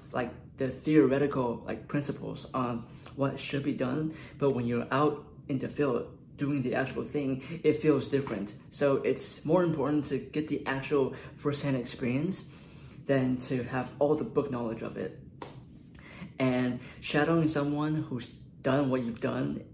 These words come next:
and you know that's what you wanna do, that's a great way to get your foot in the door into that field.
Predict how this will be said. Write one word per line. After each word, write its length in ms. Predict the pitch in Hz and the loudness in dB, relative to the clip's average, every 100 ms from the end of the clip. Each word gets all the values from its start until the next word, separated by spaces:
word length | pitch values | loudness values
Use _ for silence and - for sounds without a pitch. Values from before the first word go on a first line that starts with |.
| - | -6
and 360 | 127 123 123 117 | -4 -2 -4 0
you 360 | 131 135 127 | 2 2 0
know 440 | 123 120 127 143 135 | -2 0 2 4 2
that's 240 | 127 117 | 0 -2
what 140 | 123 127 | -2 -2
you 100 | 120 | -2
wanna 220 | 120 113 | -2 -4
do, 440 | - 120 135 156 - - - | -4 -2 0 -2 -6 -14 -4
that's 200 | 151 156 | -2 0
a 80 | 131 | 0
great 400 | 120 135 131 135 | 2 2 4 4
way 240 | 123 120 139 | 2 0 -2
to 140 | 127 | -4
get 160 | 120 135 | -4 -2
your 140 | 117 | -2
foot 240 | - 135 | 0 0
in 80 | 127 | 0
the 80 | 120 | -2
door 500 | 117 117 127 156 160 - - | 0 0 2 2 0 -6 -4
into 260 | 135 131 131 | -2 2 2
that 260 | 123 117 | 2 -2
field. 400 | - 117 - - | -2 -2 -2 -6